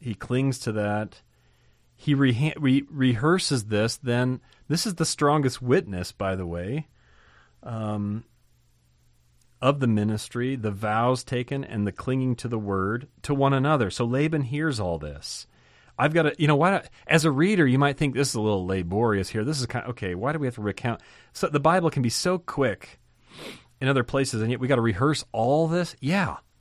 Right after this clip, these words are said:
Uh, it's why you put <laughs> Luther's sacristy prayer up before you go out and, and preach. It's, it's a constant reminder of the, of the vows. I mean, what, would that we would put, you know, put the confirmation vows. "Do you promise to forsake all, even,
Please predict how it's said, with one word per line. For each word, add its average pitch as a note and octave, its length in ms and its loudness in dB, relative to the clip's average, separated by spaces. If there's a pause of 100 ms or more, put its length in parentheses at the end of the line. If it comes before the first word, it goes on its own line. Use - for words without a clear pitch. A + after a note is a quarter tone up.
(840)
Uh, C3 280 0
it's - 140 -8
why C#3+ 140 0
you C#3 140 4
put D3+ 320 -2 (160)
<laughs> - 180 -8
Luther's A#2+ 580 0
sacristy C3+ 580 -4
prayer G2+ 440 0
up - 200 -4 (160)
before B2+ 320 -4
you A#2 120 -2
go A2+ 180 -2
out A#2 220 0
and, G2+ 240 -4 (120)
and G2 220 -6
preach. C#3 400 -6
It's, - 260 -8 (380)
it's - 200 -6
a A#2+ 60 -2
constant C3+ 600 -4
reminder A2 640 0
of F#2+ 160 -2
the, F#2 280 -4 (720)
of A#2 120 -4
the A2+ 100 0
vows. G#2+ 520 0
I C3 40 -2
mean, B2+ 160 -2
what, B2 260 -12
would D3 480 2
that D3 160 -2
we D3 120 0
would C#3 240 -2
put, - 160 -12
you D3 140 -6
know, C3 100 -2
put E3 240 -4
the B2+ 80 -4
confirmation C3+ 920 -2
vows. F#2+ 680 -4
"Do A#2 60 -6
you A#2+ 80 0
promise C3+ 460 -2
to A#2 140 -6
forsake C3 520 -6
all, B2 240 0
even, A#2 380 -4